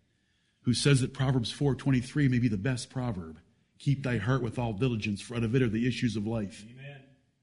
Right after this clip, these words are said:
Speaker 1: "He that loveth pureness of heart, for the grace of his lips,"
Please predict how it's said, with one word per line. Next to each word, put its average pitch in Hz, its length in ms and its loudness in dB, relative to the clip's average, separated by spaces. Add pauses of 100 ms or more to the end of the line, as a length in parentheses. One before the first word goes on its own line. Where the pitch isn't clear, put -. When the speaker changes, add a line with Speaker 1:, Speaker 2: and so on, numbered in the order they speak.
(800)
Speaker 1:
"He 143 120 2
that 123 100 2
loveth 123 340 0
pureness 139 360 2
of 117 100 -2
heart, 139 340 -4 (380)
for - 80 -14
the 101 100 -6
grace 131 360 2
of 110 80 -4
his 107 180 -2
lips," 131 440 -4